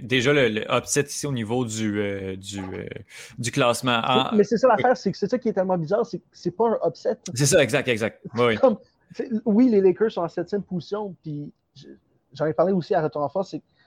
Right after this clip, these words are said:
Speaker 2: les gens vont dire « Oh mon Dieu, LeBron a gagné un titre de la septième position. C'est incroyable, il n'y a jamais personne qui a fait ça ever. » Oui, c'est vrai, il n'y a jamais personne qui a fait ça ever.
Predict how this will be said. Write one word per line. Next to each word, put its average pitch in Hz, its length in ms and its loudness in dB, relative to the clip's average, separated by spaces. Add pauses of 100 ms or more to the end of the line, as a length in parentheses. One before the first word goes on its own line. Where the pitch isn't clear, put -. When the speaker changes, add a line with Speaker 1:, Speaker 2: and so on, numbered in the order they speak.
(100)
Speaker 2:
les 139 100 0
gens 180 160 2
vont 175 120 4
dire « 160 180 -2
Oh 214 80 0
mon 214 160 2
Dieu, 240 220 0
LeBron 208 360 2
a 220 60 2
gagné 202 240 2
un 190 60 0
titre 233 260 -4
de 180 60 -8
la 185 100 4
septième 202 340 -2
position. 196 500 -4 (380)
C'est 196 260 -2
incroyable, 214 460 4
il - 20 8
n'y - 40 8
a - 20 2
jamais 185 240 2
personne 202 320 -2
qui 190 100 0
a 170 40 0
fait 170 140 -2
ça 202 220 0
ever. » 185 340 2 (300)
Oui, 202 160 6
c'est 175 160 2
vrai, 156 160 2
il - 20 2
n'y 139 60 4
a - 20 2
jamais 180 200 4
personne 185 260 0
qui 170 80 0
a - 20 -2
fait 143 120 -2
ça 143 180 0
ever. 143 220 2